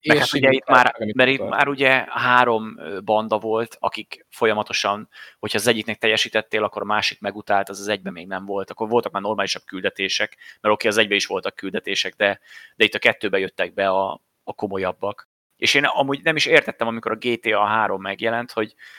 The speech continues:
Speaker 1: miért kellett feltétlen három D-re átváltani, de hát mondjuk aztán nem nézett ki rosszul. Nem azért mondom, csak
Speaker 2: Igen.
Speaker 1: én, én nekem ez a felülnézetes is tök jól el voltam vele.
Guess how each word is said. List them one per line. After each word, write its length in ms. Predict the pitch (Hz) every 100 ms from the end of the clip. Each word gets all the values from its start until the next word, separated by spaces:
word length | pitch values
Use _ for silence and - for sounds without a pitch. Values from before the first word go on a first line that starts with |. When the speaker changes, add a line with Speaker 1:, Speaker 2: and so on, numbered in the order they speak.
| -
Speaker 1:
miért 240 | - 120 107
kellett 280 | 101 95 -
feltétlen 500 | 98 92 95 - 101
három 320 | 101 101 95
D-re 220 | 95 92
átváltani, 640 | 95 98 - 101 - -
de 100 | 117
hát 160 | 117 -
mondjuk 200 | 127 117
aztán 200 | - 120
nem 80 | 113
nézett 200 | 95 98
ki 100 | -
rosszul. 440 | 95 - 123 127 _ _ _ _ _ _ _ _ _ _
Nem 140 | 104
azért 240 | 98 98 101
mondom, 260 | 113 147
csak 180 | 151 131
Speaker 2:
Igen. 120 | 147
Speaker 1:
én, 60 | 139
én 100 | 147
nekem 220 | 139 143
ez 80 | 139
a 60 |
felülnézetes 640 | 139 127 104 107 92 - -
is 160 | 101
tök 180 | - 92
jól 180 | 95 95
el 100 | 92
voltam 340 | - - -
vele. 220 | 117 -